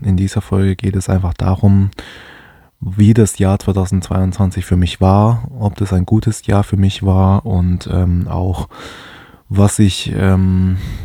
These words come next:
davon halte, von diesem Jahr. Fangen wir doch mal an. Ähm, ich würd sagen, im Großen und Ganzen war das wirklich ein sehr tolles Jahr,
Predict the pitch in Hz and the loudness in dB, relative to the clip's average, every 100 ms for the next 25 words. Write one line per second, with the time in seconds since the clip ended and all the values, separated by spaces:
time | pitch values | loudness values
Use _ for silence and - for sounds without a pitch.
0 | - - 95 104 98 95 87 - - - | -14 -2 0 4 4 2 -2 -12 -20 -4
1 | 101 101 110 95 - 87 90 90 90 64 | 2 2 2 -4 -4 -2 -2 -2 -2 -2
2 | - - - - - - - - 104 101 | -8 -14 -20 -20 -20 -20 -4 2 4 4
3 | 92 87 92 117 160 - - - - - | 2 0 2 4 4 2 -8 -20 -20 -20
4 | - - 107 107 110 110 107 101 _ _ | -18 -4 0 2 4 4 2 0 _ _
5 | _ _ _ _ _ - - - - 107 | _ _ _ _ _ -18 -16 -12 -4 -2
6 | - 101 - 92 95 104 113 117 110 98 | 0 -2 0 2 2 4 4 2 0 -2
7 | - 101 104 92 92 107 101 92 90 98 | 0 0 0 0 0 0 0 -2 -2 -2
8 | 95 90 87 90 92 - 104 104 104 104 | 0 0 0 -2 -2 0 0 0 2 2
9 | 120 | 2